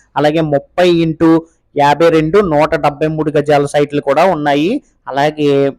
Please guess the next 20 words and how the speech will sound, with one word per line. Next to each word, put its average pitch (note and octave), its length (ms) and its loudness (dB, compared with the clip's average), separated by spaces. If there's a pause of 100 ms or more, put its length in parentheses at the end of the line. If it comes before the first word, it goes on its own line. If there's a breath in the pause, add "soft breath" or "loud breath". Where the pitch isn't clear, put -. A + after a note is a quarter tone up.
మరి C#3+ 180 -2
ముఖ్యంగా D3+ 520 -2
ముప్పై C#3+ 400 -2
మూడు E3+ 280 2
ఇంటూ E3 240 -2
యాభై D3 340 2
రెండు, D3+ 240 -2
నూట D3+ 280 0
తొంభై D3 360 -2
గజాల C#3+ 320 0
సైట్లు C#3 400 -2
కూడా C#3 180 0
ఈస్ట్ D3 420 -4
మరియు C#3+ 320 -2
వెస్ట్ C3 320 -4
ఫే-, C#3 200 0 (120)
ఫేసింగ్ C#3+ 320 -4
సైట్లు C#3 340 -4
ఉన్నాయి C3 220 -4
ఫ్రెండ్స్. A#2+ 380 -16